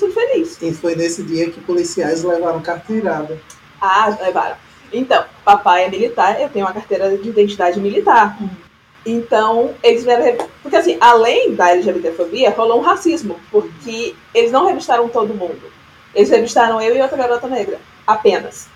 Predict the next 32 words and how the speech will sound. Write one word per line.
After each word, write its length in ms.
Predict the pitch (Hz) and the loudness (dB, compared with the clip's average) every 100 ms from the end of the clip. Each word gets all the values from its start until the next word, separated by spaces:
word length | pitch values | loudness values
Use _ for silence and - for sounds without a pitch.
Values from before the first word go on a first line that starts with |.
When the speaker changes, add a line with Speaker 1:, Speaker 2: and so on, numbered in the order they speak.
| - | -10
Speaker 1:
E 100 | 247 | 2
aí, 160 | 254 240 | 4 4
Speaker 3:
Típico, 160 | - 196 | 2 -10
né? 200 | 185 190 | -10 -4
Speaker 1:
é. 200 | 339 320 | 0 0
Speaker 3:
Infelizmente, 480 | - 220 214 214 - - | -2 -6 -8 -10 -14 -18
típico. 200 | 220 294 | -2 2
Speaker 1:
Aí 140 | 262 | 4
eles 120 | 240 | 2
pediram 300 | 330 277 269 | 0 0 0
pra 160 | 269 269 | 2 2
abrir 320 | 254 262 262 | 2 -2 -4
minha 240 | 269 269 403 | -4 -2 0
bolsa. 380 | 453 254 - - - | 2 2 -2 -10 -2
Aí 120 | 233 | 0
eu, 100 | 208 | 0
"Só 180 | - - | 0 0
um 40 | |
minuto." 440 | 523 - - - - - - | 2 0 -2 -6 -20 -20 -4
Comecei 320 | 233 233 277 | 0 0 2
a 100 | 294 | 2
abrir. 380 | 277 226 165 - - - - - 214 | 2 0 0 -4 -16 -20 -20 -16 -6
Mochila, 420 | 311 349 339 330 | -4 0 2 2
não 80 | 330 | 2
sei 120 | 302 | 0
o 40 | |
quê, 100 | 311 | 0
minha 180 | 269 233 | 0 0
carteira, 460 | 240 262 269 269 269 | 0 0 2 2 0
minha 120 | 277 | -2
identidade 360 | 262 262 262 269 | -4 0 -2 -2
militar. 460 | 262 427 440 - | -2 0 0 0